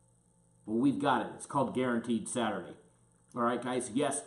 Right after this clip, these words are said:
there's a cost for Guaranteed Saturday. It's a hundred and fifty bucks. But what you're gonna get is you're gonna get one of our strongest plays of the week, okay, where we put a personal financial guarantee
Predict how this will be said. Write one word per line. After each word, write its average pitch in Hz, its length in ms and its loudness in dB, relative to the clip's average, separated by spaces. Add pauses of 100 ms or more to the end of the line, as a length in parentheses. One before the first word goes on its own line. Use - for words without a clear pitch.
(160)
there's 135 200 2
a 170 40 2
cost 165 420 4
for 120 100 0
Guaranteed 113 520 0
Saturday. 98 420 -6 (280)
It's 151 200 0
a 131 100 4
hundred 120 340 0
and 110 140 -2
fifty 107 280 -4
bucks. - 440 -10 (340)
But 131 80 2
what 143 260 2
you're 143 100 0
gonna 127 140 0
get 113 400 -2 (220)
is 113 100 -6
you're 131 140 -2
gonna 131 140 -2
get 135 100 -4
one 131 140 -2
of 117 60 0
our 120 120 0
strongest 131 580 -2
plays 127 360 0 (100)
of 143 220 0
the 175 60 6
week, 180 340 6 (640)
okay, 113 400 -2 (160)
where 127 140 0
we 139 140 2
put 143 240 -2
a 120 180 2 (220)
personal 220 720 0 (300)
financial 190 840 0 (160)
guarantee 175 800 6